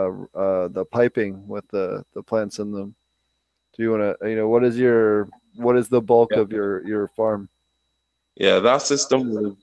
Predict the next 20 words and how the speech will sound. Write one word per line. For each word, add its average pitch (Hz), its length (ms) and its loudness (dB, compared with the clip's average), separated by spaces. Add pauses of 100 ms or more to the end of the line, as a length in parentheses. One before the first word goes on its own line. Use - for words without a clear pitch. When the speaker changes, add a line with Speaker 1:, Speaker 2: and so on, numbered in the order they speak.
(140)
Speaker 2:
uh, 95 380 -10 (600)
research 104 480 0
system, 104 580 -4 (760)
uh, - 300 -2
early 110 300 6
product. 95 380 -4 (680)
Right 123 240 4
now 131 120 8
we 123 120 4
go, 120 120 2
we 120 160 0
put, - 240 -10
we - 140 -16 (100)
put 104 260 -6
that, - 220 -6 (960)
uh, 104 280 2
is 107 340 0
readily 120 420 2
available 120 480 -8
here. 127 280 -2